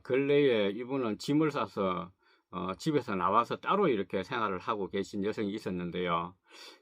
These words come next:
이처럼 가족 관계의 어려움이 상당히 큰 이유가 된다. 또 이뿐만 아니라, 어,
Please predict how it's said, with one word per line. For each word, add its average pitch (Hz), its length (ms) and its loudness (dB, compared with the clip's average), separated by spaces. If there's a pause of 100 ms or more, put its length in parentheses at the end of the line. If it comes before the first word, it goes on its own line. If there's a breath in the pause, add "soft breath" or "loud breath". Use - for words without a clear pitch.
이처럼 165 800 2
가족 226 320 0
관계의 131 400 2
어려움이 107 640 0
상당히 127 420 -4
큰 123 240 -4
이유가 120 280 0
된다. 87 480 0 (1600 soft breath)
또 190 260 10
이뿐만 202 640 4
아니라, 113 800 4 (540)
어, 107 220 -2